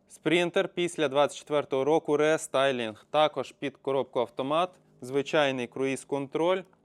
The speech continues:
з хром-накладкою. Якщо потрібно, подушку даємо звідси: руль комплектний.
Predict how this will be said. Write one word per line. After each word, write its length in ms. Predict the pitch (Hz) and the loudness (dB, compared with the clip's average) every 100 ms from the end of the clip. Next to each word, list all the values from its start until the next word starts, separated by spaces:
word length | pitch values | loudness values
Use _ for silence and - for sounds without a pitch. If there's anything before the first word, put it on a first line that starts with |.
| _ _ _ _ _ _ _ _ | _ _ _ _ _ _ _ _
з 360 | 120 127 151 113 | -12 -2 0 0
хром-накладкою. 1200 | - 151 156 156 151 139 160 165 165 196 196 190 - _ _ _ _ | -2 0 0 2 -2 0 4 4 2 -2 -2 -4 -12 _ _ _ _
Якщо 340 | 135 127 - 185 | -8 -6 0 0
потрібно, 680 | 175 160 190 185 180 175 143 _ _ | 0 -4 -2 -4 -2 -4 -6 _ _
подушку 440 | 156 160 160 - | -2 0 -2 -2
даємо 400 | 147 147 151 147 | -2 -2 -2 -4
звідси: 480 | 139 156 175 - 147 | -6 -6 -6 -4 -4
руль 160 | 135 147 | -2 -4
комплектний. 760 | - 135 123 113 98 - 104 | -8 -10 -4 -2 -4 -10 -14